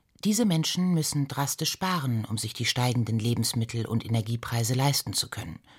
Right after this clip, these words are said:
Sie haben oft kein Geld für die Klassenreisen ihrer Kinder, für Fitnessstudios oder Zoobesuche und Wohneigentum besitzen sie ohnehin nicht. Durch die Corona-Pandemie geht es vielen Menschen,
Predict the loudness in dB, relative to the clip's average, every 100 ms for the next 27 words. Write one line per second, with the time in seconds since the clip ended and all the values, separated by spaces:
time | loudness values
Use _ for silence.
0 | -20 -20 -20 -18 -6 -2 0 0 0 -2
1 | -4 -6 -4 -2 -2 -4 -8 -8 -6 -4
2 | -2 0 0 0 -2 -2 -6 -2 2 2
3 | 0 -6 -20 -10 -6 -2 2 4 4 0
4 | 0 0 0 0 -2 0 2 4 4 4
5 | 2 0 -4 -6 -8 -14 -16 -16 -4 -4
6 | 0 6 6 6 6 4 4 2 2 2
7 | 2 2 4 4 6 6 8 6 4 0
8 | -10 -14 _ _ _ _ _ _ _ _
9 | _ _ -4 -2 -2 0 4 4 4 4
10 | 4 6 6 8 6 4 0 0 0 4
11 | 6 6 6 4 4 2 2